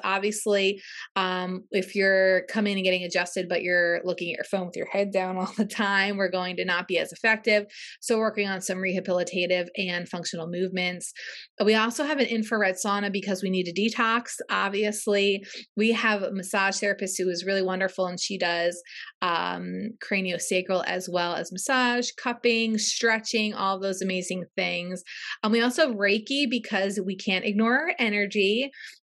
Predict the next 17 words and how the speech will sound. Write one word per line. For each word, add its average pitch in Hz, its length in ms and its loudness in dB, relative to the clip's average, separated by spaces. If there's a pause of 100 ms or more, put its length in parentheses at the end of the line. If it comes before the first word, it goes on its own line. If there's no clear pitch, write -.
And 226 260 4
we 214 120 4
also 214 280 4
do 254 200 0
bioresonance 202 1080 0
testing. 277 500 -2
So 247 220 2
it's 214 100 0
a 214 60 -2
really 202 200 2
amazing 190 460 0
tool. 202 300 4
We 196 80 2
use 185 260 0
hair 190 140 -2
and 185 100 -6
saliva 180 720 0